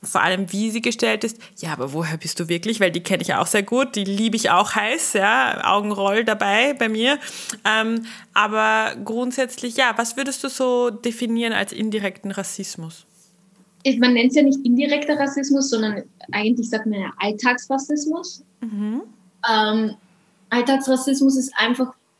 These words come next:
Speaker 2: ich erklär's immer lieber mit dem Kontrast dazu, zum direkten Rassismus, der hat einfach eine Definition, sprich, wenn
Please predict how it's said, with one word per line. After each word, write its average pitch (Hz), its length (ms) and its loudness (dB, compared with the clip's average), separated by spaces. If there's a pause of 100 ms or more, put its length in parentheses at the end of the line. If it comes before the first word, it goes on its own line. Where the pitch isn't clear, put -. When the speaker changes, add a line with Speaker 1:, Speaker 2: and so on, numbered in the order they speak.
(340)
Speaker 2:
ich - 380 -6
erklär's 226 480 2
immer 254 220 4
lieber 240 200 4
mit 233 200 0
dem 214 160 2
Kontrast 214 460 -4
dazu, 285 520 -2 (120)
zum 220 260 -2
direkten 208 560 -4
Rassismus, 262 720 0
der 196 120 -2
hat 196 60 -6
einfach 202 240 -6
eine 202 160 -4
Definition, 294 720 -2
sprich, 196 340 -4
wenn 196 300 -4